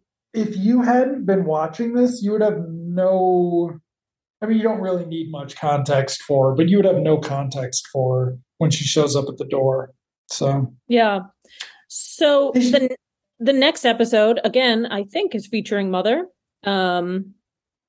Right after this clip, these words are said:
Speaker 2: it's called Damsel in Distress, and you will be glad to hear that this is the first episode not directed by Alan Eastman.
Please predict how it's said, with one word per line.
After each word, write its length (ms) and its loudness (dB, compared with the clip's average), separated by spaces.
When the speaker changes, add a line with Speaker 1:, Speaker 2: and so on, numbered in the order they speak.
Speaker 2:
it's 100 -20
called 440 0
Damsel 500 2
in 120 4
Distress, 800 -2
and 180 -6
you 320 2
will 180 2
be 140 -8
glad 440 0
to 60 -8
hear 460 -6
that 140 -4
this 160 -2
is 120 -6
the 160 -6
first 440 2
episode 500 2
not 480 2
directed 360 0
by 140 -2
Alan 260 -6
Eastman. 520 -14